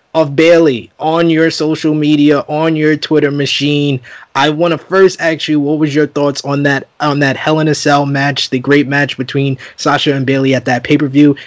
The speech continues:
and then this past week on SmackDown? Not only was it a, a very fun opener, but it was the highest rated SmackDown segment since March, proving that these two ladies are draws. So, Darius, what was your thoughts?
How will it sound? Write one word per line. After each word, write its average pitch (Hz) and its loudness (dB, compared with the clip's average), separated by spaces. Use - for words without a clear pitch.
and 139 0
then 131 0
this 143 2
past 135 -2
week 135 -2
on 127 -4
SmackDown? 147 -2
Not 147 0
only 151 0
was 143 0
it 139 2
a, 131 -2
a 131 -2
very 156 4
fun 143 -4
opener, 139 -4
but 127 -2
it 147 0
was 143 0
the 143 0
highest 156 2
rated 147 2
SmackDown 143 -2
segment 131 -2
since - -2
March, 135 0
proving 135 4
that 135 -2
these 143 0
two 143 4
ladies 131 0
are 135 0
draws. 127 0
So, 120 0
Darius, 139 2
what 139 -2
was 131 0
your 127 -6
thoughts? - -12